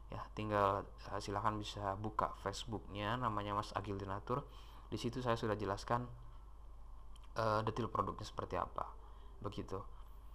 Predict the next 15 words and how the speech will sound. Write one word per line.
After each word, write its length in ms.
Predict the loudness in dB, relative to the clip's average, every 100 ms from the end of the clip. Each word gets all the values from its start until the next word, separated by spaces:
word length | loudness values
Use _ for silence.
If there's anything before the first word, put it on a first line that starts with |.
| -10 -10 -10 -10 -10
Dan 560 | 4 10 12 12 8 6
semoga 480 | 4 6 8 8 10
referensi 480 | 10 10 6 6 4
yang 80 |
saya 180 | 6 4
buat 300 | 6 6 4
ini 560 | -2 -2 0 2 2 2
menjadi 640 | 2 0 4 4 4 -2
kemudahan 560 | 2 2 2 2 2 2
untuk 320 | 0 -4 -4
Anda 320 | -2 2 2
yang 240 | 2 -2 -2
tadinya 320 | -2 0 -2
mungkin 320 | -2 -2 -2
masih 400 | 0 0 0 -2